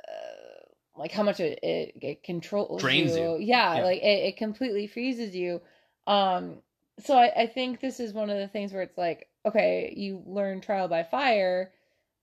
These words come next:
Speaker 1: but I think after the first time of doing it, maybe he could have done a better job of, like,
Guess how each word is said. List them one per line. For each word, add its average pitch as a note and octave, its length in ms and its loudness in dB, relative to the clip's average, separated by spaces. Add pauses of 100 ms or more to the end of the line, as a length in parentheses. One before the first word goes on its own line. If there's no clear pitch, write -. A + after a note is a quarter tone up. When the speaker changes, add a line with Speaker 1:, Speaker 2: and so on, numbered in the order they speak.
Speaker 1:
but G#3 240 6
I A3 60 4
think G#3+ 220 -4
after G#3+ 400 -2
the F#3 140 -8
first G3+ 420 -4
time B3 220 -2
of A3+ 140 -6
doing B3 320 -2
it, B3+ 380 -4
maybe F#3+ 400 -4
he F#3+ 120 -6
could F#3+ 140 -8
have F3 60 -12
done F#3 140 -4
a F3 40 -6
better E3+ 200 0
job E3+ 220 -2
of, D#3+ 120 -8
like, D#3+ 300 -4